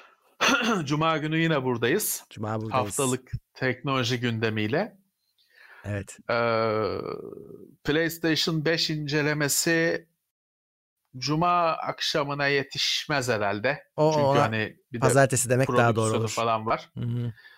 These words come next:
Speaker 1: İşte, e, ama işte tabii aslına bakarsan çok acele etmek de istemiyorum ama bir yandan da tabii, e, altı ay sonra yayına girmesinin anlamı olmuyor. E, ilk izlen-, ilk izlenimlerimizi aktaracağız.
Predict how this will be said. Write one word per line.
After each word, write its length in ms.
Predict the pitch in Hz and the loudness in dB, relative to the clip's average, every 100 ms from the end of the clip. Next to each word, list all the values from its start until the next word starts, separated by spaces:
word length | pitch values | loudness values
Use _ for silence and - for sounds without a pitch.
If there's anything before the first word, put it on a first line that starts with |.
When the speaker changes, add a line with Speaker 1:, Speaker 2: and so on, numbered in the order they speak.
| - - _ _ - | -20 -20 _ _ 0
Speaker 1:
İşte, 320 | - - 180 190 123 | 0 2 2 4 4
e, 60 | 131 127 127 123 120 120 123 - - _ _ _ _ _ _ _ _ | 4 4 4 4 2 0 -2 -10 -20 _ _ _ _ _ _ _ _
ama 300 | 170 131 131 | -2 0 0
işte 560 | 117 - 185 175 - - | -2 0 2 2 0 -4
tabii 320 | 233 262 262 | -4 -4 -2
aslına 400 | 240 220 - 247 | -2 -2 -4 -2
bakarsan 540 | 233 226 226 214 220 202 | 0 0 0 0 -4 -2
çok 280 | 214 202 | -4 -2
acele 280 | 185 190 196 | -2 0 0
etmek 400 | 196 196 196 196 | -2 -6 -8 -6
de 60 | 208 | -6
istemiyorum 520 | 196 - 202 165 156 | -6 -4 -4 -2 -4
ama 220 | 233 202 | -4 0
bir 60 | 190 | 0
yandan 460 | 175 151 135 151 | 0 0 -2 0
da 240 | 208 214 - | -2 -2 -2
tabii, 260 | 160 170 | -2 0
e, 480 | 160 - 170 147 - | -2 -4 -6 -6 -4
altı 420 | - 165 160 156 | -2 0 -2 0
ay 140 | 170 156 | -2 0
sonra 260 | 170 151 | -2 -2
yayına 300 | 151 151 151 | -2 -2 -4
girmesinin 500 | 147 147 147 - 151 | -4 -4 -4 -6 -4
anlamı 380 | 143 139 143 147 | -2 -2 -2 0
olmuyor. 460 | 151 127 110 117 202 - _ _ _ _ _ _ _ _ _ _ 139 | 0 0 -2 -4 -4 -8 _ _ _ _ _ _ _ _ _ _ -2
E, 60 | 135 131 123 117 120 - - 554 539 453 | 0 0 0 -4 -8 -14 -18 -20 -10 -2
ilk 380 | 370 277 226 214 | 0 2 2 2
izlen-, 300 | 190 220 254 | 0 -2 0
ilk 240 | 220 - | 0 0
izlenimlerimizi 800 | 147 131 123 120 117 113 123 190 | 0 0 -2 -2 -2 -2 -2 0
aktaracağız. 800 | 214 - 202 147 127 151 - - | 0 -2 -2 0 0 -2 -6 -14